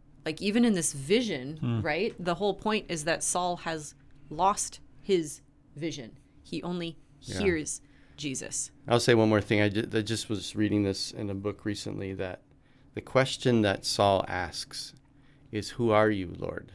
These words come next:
Speaker 1: Mm, mm-hmm.
Speaker 3: And you could argue that he spent the rest of his life trying to answer that question.
Speaker 1: Oh, yeah.
Speaker 3: Because for him, because he was such a devout Pharisee, and just splitting hairs a little bit, there was no difference between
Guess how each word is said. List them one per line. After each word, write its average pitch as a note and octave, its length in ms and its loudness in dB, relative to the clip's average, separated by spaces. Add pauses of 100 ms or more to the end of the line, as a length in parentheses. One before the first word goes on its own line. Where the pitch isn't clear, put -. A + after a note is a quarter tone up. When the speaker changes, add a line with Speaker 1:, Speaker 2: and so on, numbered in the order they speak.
(120)
Speaker 1:
Mm, F3 360 -4 (240)
mm-hmm. E3+ 180 -4
Speaker 3:
And G2+ 280 0 (760)
you A#2+ 200 2
could C3 220 4
argue A2+ 420 4
that G2 180 2
he G#2+ 100 -6
spent G#2+ 320 0
the G2+ 100 0
rest G2+ 280 2
of G2 60 -2
his G2 180 -4
life G2 240 2
trying G2 240 0
to F#2+ 120 -8
answer F#2 280 -6
that - 200 -8
question. F4+ 300 -6
Speaker 1:
Oh, E3+ 280 -10 (500)
yeah. B3 220 -8 (500)
Speaker 3:
Because A#2 400 6
for A2+ 160 2
him, G#2+ 420 8
because G#2+ 300 -4
he G#2 100 2
was A2 240 6
such - 220 -2
a G#2 40 0
devout F#2 440 0
Pharisee, G2+ 480 0 (300)
and A#2 260 2
just C#3+ 360 4
splitting C#3 380 6
hairs A#2+ 240 6
a - 40 -2
little G2+ 160 2
bit, - 240 -4 (580)
there A2+ 120 6
was C3+ 340 10
no B2+ 220 10
difference A2 400 2
between F#2+ 600 -2